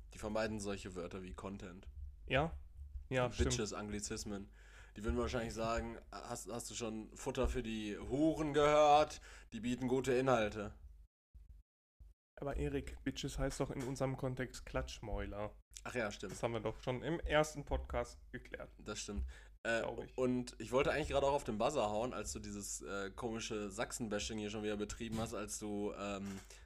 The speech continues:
Speaker 1: Ossi-Dialekt nachgemacht hast. Aber nein, mach ich nicht, denn ich finde es vollkommen legitim, sich über unsere ostdeutschen, in Anführungszeichen, Freunde komplett lustig zu machen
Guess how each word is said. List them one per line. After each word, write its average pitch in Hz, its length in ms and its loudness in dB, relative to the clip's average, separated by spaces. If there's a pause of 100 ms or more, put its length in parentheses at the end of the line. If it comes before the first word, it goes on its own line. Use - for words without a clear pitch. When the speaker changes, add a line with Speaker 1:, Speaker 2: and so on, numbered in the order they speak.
(180)
Speaker 1:
Ossi-Dialekt 101 640 0
nachgemacht 101 580 -6
hast. 127 260 -2
Aber 156 480 6 (400)
nein, 170 360 4
mach 220 160 6
ich 240 120 -6
nicht, - 280 -2
denn 165 160 4
ich 139 120 -4
finde 180 180 2
es 156 60 0
vollkommen 202 380 4
legitim, 185 640 0 (120)
sich 139 300 -2
über 147 180 2
unsere 143 340 0
ostdeutschen, 160 460 4
in 120 60 0
Anführungszeichen, 143 520 -2
Freunde 175 420 4
komplett 165 380 2
lustig 143 400 2
zu - 140 2
machen 139 400 6